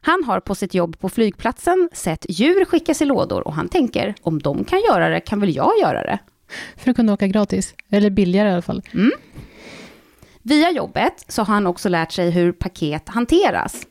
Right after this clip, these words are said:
Speaker 1: Maxstorleken på lådor som kan skickas via flyg och hur man kan skicka paket utan att locka till sig uppmärksamheten av tullagenter. Reg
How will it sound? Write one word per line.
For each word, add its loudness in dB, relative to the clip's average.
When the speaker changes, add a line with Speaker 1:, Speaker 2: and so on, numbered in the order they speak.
Speaker 1:
Maxstorleken -4
på -4
lådor 0
som -2
kan 0
skickas -4
via 0
flyg -2
och -4
hur 2
man 2
kan -2
skicka -2
paket -6
utan -2
att -8
locka -4
till -6
sig -6
uppmärksamheten -8
av -8
tullagenter. -2
Reg 0